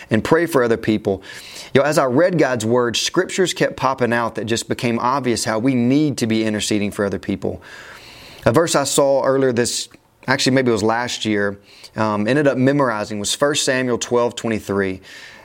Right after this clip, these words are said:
And it just says this, "As for me, far be it from me that I should sin against the Lord by ceasing to pray for you, and I will instruct, instruct you in the good and the right way."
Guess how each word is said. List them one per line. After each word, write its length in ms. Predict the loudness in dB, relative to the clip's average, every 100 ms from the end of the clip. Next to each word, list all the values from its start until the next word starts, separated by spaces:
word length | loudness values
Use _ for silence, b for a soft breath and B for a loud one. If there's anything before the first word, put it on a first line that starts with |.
| -2
And 220 | 0 0
it 140 | -2
just 240 | -2 0 2
says 160 | 2
this, 180 | 2 0 0
"As 300 | -2 0 -4
for 180 | 0 0
me, 300 | 2 0 -2
far 440 | -6 0 2 2
be 340 | -2 2 2 2
it 120 | 0
from 200 | -2 0
me 120 | 0
that 140 | 0
I 100 | -2
should 240 | -2 -4 -4
sin 300 | 0 0 0
against 340 | 0 -2 0
the 80 | 0
Lord 380 | 2 2 0 -2
by 100 | -4
ceasing 720 | -4 0 0 0 -2 -2 -4 B B
to 80 | -4
pray 320 | -2 2 0
for 220 | 0 0 0
you, 340 | 2 -2 -4 B B B B
and 100 | -2
I 60 |
will 160 | 0 0
instruct, 480 | 0 0 0 0 -2
instruct 500 | -2 0 0 -2 -2
you 60 |
in 80 | -2
the 80 | -2
good 320 | 0 0 0
and 160 | -2 -2
the 60 |
right 280 | 0 -2 -4
way." 360 | -4 -6 -6